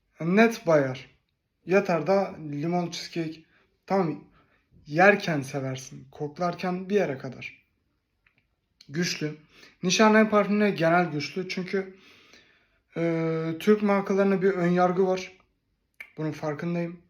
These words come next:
Genel bir, e, ön yargı var. Zaten, e, boykot da ediyorlar. Yanılmıyorsam. Türk markaları boykot ediliyor.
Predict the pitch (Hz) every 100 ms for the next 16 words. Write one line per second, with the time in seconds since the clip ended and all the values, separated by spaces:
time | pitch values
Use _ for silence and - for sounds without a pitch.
0 | _ 143 160 160 151 - _ _ _ 143
1 | 147 131 - _ - 143 135 135 135 147
2 | 147 139 139 135 135 143 - _ _ _
3 | - _ 156 196 226 220 - - 160 156
4 | 156 143 160 170 170 202 190 160 143 160
5 | 160 131 117 - _ _ - 139 131 135
6 | 131 - 131 - _ _ _ _ _ _
7 | _ _ _ _ _ _ _ - - 135
8 | 151 147 143 151 143 143 131 139 135 151
9 | 143 131 127 131 135